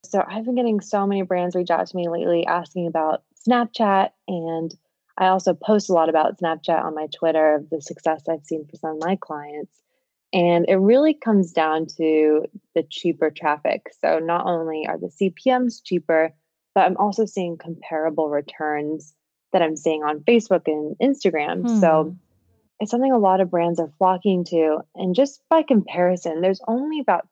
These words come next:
Speaker 1: ten thousand active advertisers on Snapchat right now, compared to over
Speaker 2: Wow.
Speaker 1: five million on Facebook. So
Speaker 2: Wow.
Speaker 1: it's just, like, worlds difference. And something also really interesting about Snapchat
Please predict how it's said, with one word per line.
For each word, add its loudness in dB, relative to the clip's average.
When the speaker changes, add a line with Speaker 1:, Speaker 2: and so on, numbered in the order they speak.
Speaker 1:
ten -2
thousand 0
active -8
advertisers -2
on -8
Snapchat -6
right -6
now, -8
compared 2
to -2
over 2
Speaker 2:
Wow. -2
Speaker 1:
five 2
million -4
on -2
Facebook. 0
So -4
Speaker 2:
Wow. 0
Speaker 1:
it's -4
just, -2
like, -6
worlds 2
difference. -2
And 0
something -4
also 2
really 0
interesting -4
about 0
Snapchat -2